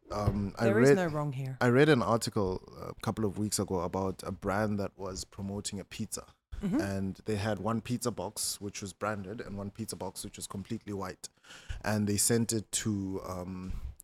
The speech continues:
Speaker 1: to Gen Z, the Gen Z crowd. And what they did is that they made the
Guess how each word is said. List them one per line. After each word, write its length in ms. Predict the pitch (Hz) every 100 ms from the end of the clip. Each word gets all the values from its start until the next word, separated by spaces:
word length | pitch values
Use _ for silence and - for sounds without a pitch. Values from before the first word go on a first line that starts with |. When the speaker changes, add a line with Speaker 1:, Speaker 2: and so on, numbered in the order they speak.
| -
Speaker 1:
to 500 | - 104 98 92 80 - 90
Gen 240 | - 110 104
Z, 260 | 98 101
the 140 | 95 104
Gen 220 | 107 104
Z 160 | 98 107
crowd. 320 | 87 80 - _ _ _ _ _
And 140 | 117 110
what 140 | 117
they 120 | 123 104
did 240 | 123 131
is 140 | 117 101
that 200 | 104 -
they 80 | 104
made 380 | 107 117 120 101
the 600 | 107 104 98 95 92